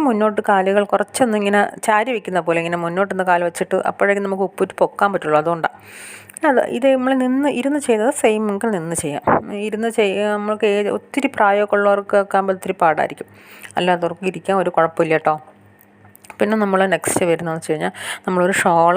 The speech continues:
അല്ലെങ്കിൽ ഒരു ബെറ്റോ തോർത്തോ അങ്ങനെ എന്തെങ്കിലുമൊക്കെ ഉപയോഗിച്ചിട്ട് നിങ്ങൾ നിലത്ത് അല്ലെങ്കിൽ ബെഡിൽ, ഇപ്പം നിലത്തിരിക്കാൻ പറ്റാത്തവർ ബെഡിലിരിക്കുക. നിലത്തിരിക്കാൻ, ഉം, മാക്സിമം ഒക്കെ ട്രൈ ചെയ്യണം കേട്ടോ. നമ്മൾ നിലത്ത് ഇരിക്കുക എഴുന്നേൽക്കുകയൊക്കെ ചെയ്യുന്നത് ഏറ്റവും നല്ല കാര്യമാണ്. മുട്ടുവേദനയൊക്കെ ഒരുപാട് പേർക്കുണ്ട്. എന്നാലും ഞാൻ പറഞ്ഞതേ ഉള്ളൂ.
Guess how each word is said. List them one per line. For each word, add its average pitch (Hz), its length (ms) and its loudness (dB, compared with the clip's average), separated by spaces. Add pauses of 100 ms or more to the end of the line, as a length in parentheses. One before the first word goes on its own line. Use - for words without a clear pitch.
(240)
അല്ലെങ്കിൽ 175 320 0
ഒരു 165 220 2
ബെറ്റോ 156 360 -2 (180)
തോർത്തോ 160 440 0
അങ്ങനെ 220 180 2
എന്തെങ്കിലുമൊക്കെ 214 480 0
ഉപയോഗിച്ചിട്ട് 165 480 -2
നിങ്ങൾ 196 180 -2
നിലത്ത് 180 440 -2
അല്ലെങ്കിൽ 180 340 -2
ബെഡിൽ, 156 320 0
ഇപ്പം 185 160 -4
നിലത്തിരിക്കാൻ 180 600 -6
പറ്റാത്തവർ 180 480 -2
ബെഡിലിരിക്കുക. 170 560 -2 (360)
നിലത്തിരിക്കാൻ, 165 680 -4 (380)
ഉം, 175 300 -6
മാക്സിമം 180 440 0
ഒക്കെ 180 220 -2
ട്രൈ 175 140 4 (120)
ചെയ്യണം 175 260 -4
കേട്ടോ. 165 140 -4
നമ്മൾ 165 260 -4
നിലത്ത് 156 240 -6
ഇരിക്കുക 170 340 -2
എഴുന്നേൽക്കുകയൊക്കെ 175 460 -2
ചെയ്യുന്നത് 175 400 -2
ഏറ്റവും 175 260 -2
നല്ല 170 200 0
കാര്യമാണ്. 175 400 -4
മുട്ടുവേദനയൊക്കെ 170 500 -6
ഒരുപാട് 185 220 -2
പേർക്കുണ്ട്. 190 460 -4 (540)
എന്നാലും 170 320 -2
ഞാൻ 180 100 -8
പറഞ്ഞതേ 175 340 -4
ഉള്ളൂ. 214 200 -4